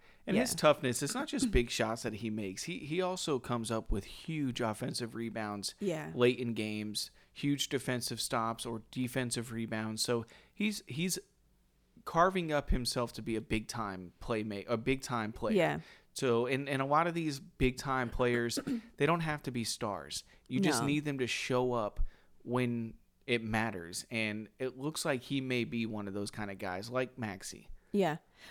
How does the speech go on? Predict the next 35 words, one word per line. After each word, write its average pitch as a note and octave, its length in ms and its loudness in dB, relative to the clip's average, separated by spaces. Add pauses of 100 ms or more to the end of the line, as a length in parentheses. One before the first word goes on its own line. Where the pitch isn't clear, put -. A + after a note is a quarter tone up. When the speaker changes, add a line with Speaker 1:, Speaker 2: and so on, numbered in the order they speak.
(100)
Speaker 2:
I A#3 80 6
mean, B3 220 6
all B3+ 160 4
you D4+ 160 0
need C4+ 200 0
is A#3 200 -4
guys F#3+ 440 0
that F3+ 140 2
will F3 160 2
hit F#3 640 0 (560)
just - 380 0
one G3 360 2
or A#3 80 2
two G#3 420 0
big F3+ 320 -2
buckets F3 760 -4
in F3+ 140 2
Speaker 1:
When B2+ 120 4
Speaker 2:
big F3+ 200 4
moments. E3 600 0
Yeah. C#3+ 140 4
Speaker 1:
Exactly. C#3+ 400 -2 (100)
Speaker 2:
And F#3+ 140 8
then G3+ 140 10
be G3+ 120 2
solid G#3 420 4
the F#3+ 80 2
rest G3+ 300 2
of F#3+ 60 0
the E3+ 60 4
game. E3+ 440 -2 (120)
Speaker 1:
Yeah. D3 140 0 (120)
Speaker 2:
You F3 100 0
know? D3+ 220 2 (560)
Um, E3 420 2